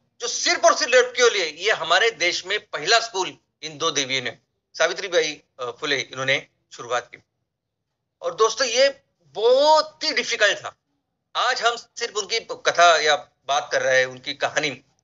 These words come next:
सुन रहे हैं, और ये आज हमको शायद ये simple लग सकता है, लेकिन ये स-, ये बिल्कुल, बिल्कुल सिंपल नहीं था। ये बहुत ही ज्यादा मुश्किल काम वो था। इनफैक्ट, ये जब उन्होंने काम की शुरुआत की, ये इन-, इतने सारे लोगों ने उनको धिक्कारा।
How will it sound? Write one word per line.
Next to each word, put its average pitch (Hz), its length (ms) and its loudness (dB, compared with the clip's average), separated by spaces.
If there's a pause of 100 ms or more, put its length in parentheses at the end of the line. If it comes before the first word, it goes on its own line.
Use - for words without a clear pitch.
सुन 160 240 -12
रहे 143 160 2
हैं, 131 60 4
और 143 140 4
ये 170 60 6
आज 170 180 4
हमको 175 180 -6
शायद 170 240 4
ये 185 80 -4
simple 190 380 -4
लग 170 140 0
सकता 156 260 -6
है, 160 60 2
लेकिन 170 260 -8
ये 190 100 -2
स-, 190 460 2 (340)
ये 180 80 -8
बिल्कुल, 190 560 -2
बिल्कुल 151 580 -2 (200)
सिंपल 135 340 -4
नहीं 117 200 -8
था। 117 100 -12
ये 135 160 -12
बहुत - 520 -2
ही - 80 0
ज्यादा 156 260 2
मुश्किल 143 360 -6
काम - 320 -2 (280)
वो 123 120 -10
था। - 260 -14 (1040)
इनफैक्ट, 185 480 0 (420)
ये 196 180 0
जब 233 200 2
उन्होंने 202 220 -2
काम 170 260 2
की 190 80 -10
शुरुआत 151 380 0
की, 113 140 -18 (840)
ये 240 180 0
इन-, 175 460 -12
इतने 262 400 -6
सारे 214 220 0
लोगों 175 300 0
ने 175 120 0
उनको 175 260 -6
धिक्कारा। 135 600 0